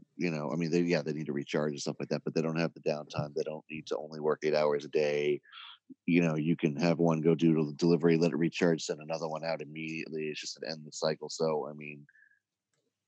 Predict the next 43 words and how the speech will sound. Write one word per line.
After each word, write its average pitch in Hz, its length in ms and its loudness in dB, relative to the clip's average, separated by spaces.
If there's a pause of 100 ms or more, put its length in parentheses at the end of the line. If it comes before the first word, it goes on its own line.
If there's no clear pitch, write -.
and 92 120 2
people 92 220 6
say, 92 160 2
you 85 120 4
know, 82 80 -4
you're 85 120 0
gonna 85 180 0
lose 80 220 0
jobs 85 520 -2
to 92 100 -2
all 82 120 2
this 82 180 -4
automation, 87 600 -2
which 104 220 0
is 101 120 -6
true. 95 240 4
There 87 180 2
are 85 100 2
gonna 82 140 0
be 80 140 -2
jobs 78 400 0
that 78 120 -6
are 80 80 -2
lost, 78 380 -4
but - 160 -4
then 80 220 0
there's 76 180 -6
also 78 260 -4
gonna 78 140 -4
be 78 180 -2
a 78 60 0
whole 76 340 -8
new 71 160 -12
section 73 840 0
that's 73 240 2
expanded 76 640 2
because - 220 0
there's 73 160 2
gonna - 200 4
be, 71 380 2
there's 76 220 6
gonna 82 200 6
be, 78 180 6